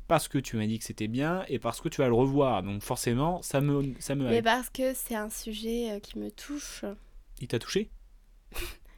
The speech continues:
Speaker 2: Mais non, mais ces jeunes comédiens qui, euh, rejoignent une école
Speaker 1: Eh
Speaker 2: de
Speaker 1: oui.
Speaker 2: théâtre, genre, je trouve ça trop beau.
Speaker 1: Tu arrives à ident-, à t'identifier.
Speaker 2: Et, pff, je suis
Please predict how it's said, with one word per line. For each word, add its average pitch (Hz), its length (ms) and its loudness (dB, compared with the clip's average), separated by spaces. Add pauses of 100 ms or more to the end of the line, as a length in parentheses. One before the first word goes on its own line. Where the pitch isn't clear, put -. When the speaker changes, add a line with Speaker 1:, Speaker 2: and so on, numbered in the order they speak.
(720)
Speaker 2:
Mais 269 160 4
non, 311 200 8
mais 254 120 4
ces 233 220 2
jeunes 233 220 2
comédiens 233 560 0
qui, 247 180 -10
euh, 208 640 -4 (580)
rejoignent 226 640 0
une 220 180 -4
école 220 280 -4
Speaker 1:
Eh 214 40 -2
Speaker 2:
de 208 60 -2
Speaker 1:
oui. 208 60 -6
Speaker 2:
théâtre, 247 220 0
genre, 220 120 -4
je - 100 -10
trouve - 120 -16
ça 196 320 -4
trop - 260 -8
beau. 233 260 -4
Speaker 1:
Tu 240 140 -4
arrives 110 260 -4
à 104 60 -2
ident-, 110 360 -4
à 104 80 -6
t'identifier. 120 680 -6 (300)
Speaker 2:
Et, 226 640 4
pff, - 500 -18
je - 40 -12
suis 226 260 -10